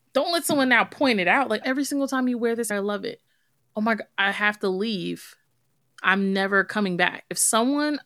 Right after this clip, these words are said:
identifies my outfit like that, I gotta leave. I can never be around these people again.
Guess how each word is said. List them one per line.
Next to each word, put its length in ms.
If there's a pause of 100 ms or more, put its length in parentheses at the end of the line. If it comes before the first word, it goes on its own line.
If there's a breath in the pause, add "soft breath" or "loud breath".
identifies 680
my 160
outfit 280
like 180
that, 180
I 60
gotta 180
leave. 320 (320)
I 60
can 240
never 200
be 120
around 220
these 160
people 260
again. 420